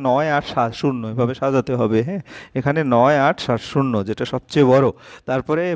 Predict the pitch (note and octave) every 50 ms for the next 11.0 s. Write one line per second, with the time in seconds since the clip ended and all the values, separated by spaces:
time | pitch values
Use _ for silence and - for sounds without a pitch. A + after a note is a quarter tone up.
0 | - - C3+ C3 C#3 D3 - - D3+ D3+ D3+ C#3 B2 - C#3 C3+ C#3 C3+ - D3+
1 | D3 D3+ D#3 - - C3+ B2 A#2+ - B2 A#2 A2 G#2+ A2 C3 A#2 C3 C3 A#2 -
2 | C#3+ D3+ E3 D#3+ D#3 D3 C3 C3+ B2+ - D3 B2+ B2 B2+ C3 - - C#3+ D#3 D#3+
3 | - - C3+ A#2+ A2+ A2 - C#3+ C#3+ C#3 A#2 G2+ G2 - - - - - - -
4 | C3+ C#3+ C#3 C#3 - D3+ D3+ E3 D#3+ - C3+ C3 B2+ A2+ A#2 A2 A2 A2 G#2+ A2
5 | A2 A2+ - - - C3 B2+ B2 C3+ B2+ C#3+ D3 C#3+ C#3 A#2 A#2 B2 A#2+ A#2 A#2+
6 | B2 - B2+ A#2+ - C#3 C3 B2+ C3+ - - C#3 C#3 C#3 D3 D#3 - E3 D#3+ -
7 | - - - - - C#3+ B2+ A2 B2+ B2+ B2+ C3+ - D#3+ D3+ F3 D#3 - C#3+ C3
8 | - D3+ - D#3 D#3+ E3+ D#3+ - D#3+ C#3 B2+ A#2+ A#2 A2 - - A2+ A2 A#2 B2
9 | C#3 - C#3+ C#3 D#3 C#3 - D#3 - E3 D#3+ D#3 D#3 D3 B2+ C3+ C3+ C3 C#3 C3+
10 | C3+ C3+ C#3 C#3 C3+ D#3 C#3+ D#3 D3+ - F3+ C#3+ B2 B2 B2 C3 - D3 E3